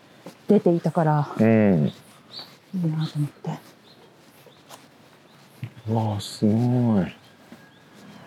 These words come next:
Speaker 2: ちょっと回ってきましょうか。
Speaker 1: うん。
Speaker 2: あと十五分ぐらいあります。
Speaker 1: まあ、さっきの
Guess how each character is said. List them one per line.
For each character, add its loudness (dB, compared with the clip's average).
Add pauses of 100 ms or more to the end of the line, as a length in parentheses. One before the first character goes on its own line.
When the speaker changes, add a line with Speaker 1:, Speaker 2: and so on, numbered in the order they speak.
(1080)
Speaker 2:
ち -14
ょ -18
っ -20
と -2
回 4
っ 0
て -4
き -2
ま 4
し -2
ょ 4
う 2
か。 0
Speaker 1:
う 2
ん。 4 (1300)
Speaker 2:
あ -8 (140)
と 2
十 2
五 4
分 2
ぐ 6
ら 6
い 4
あ 4
り 2
ま -16
す。 -20 (1900)
Speaker 1:
ま 2
あ、 -2
さ -2
っ 0
き 0
の 2